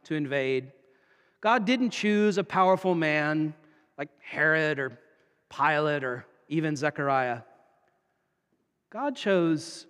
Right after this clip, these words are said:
an unmarried Jewish teenage girl from the sticks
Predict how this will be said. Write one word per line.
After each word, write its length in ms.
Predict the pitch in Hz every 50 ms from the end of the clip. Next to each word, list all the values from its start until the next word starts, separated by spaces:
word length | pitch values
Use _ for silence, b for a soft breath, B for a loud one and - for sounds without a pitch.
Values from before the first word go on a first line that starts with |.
| _ _ _ _ _ _ _ -
an 100 | 139 135 -
unmarried 580 | 165 196 208 190 180 180 185 180 180 175 165 135
Jewish 520 | 120 160 165 165 160 156 160 - - -
teenage 520 | - - 160 156 151 147 143 143 - -
girl 480 | - 139 139 139 131 127 127 123 123 - _ _ _ _ _ _
from 180 | - 151 135 131
the 60 | 123
sticks 720 | - - - - 123 113 101 - - - - - - -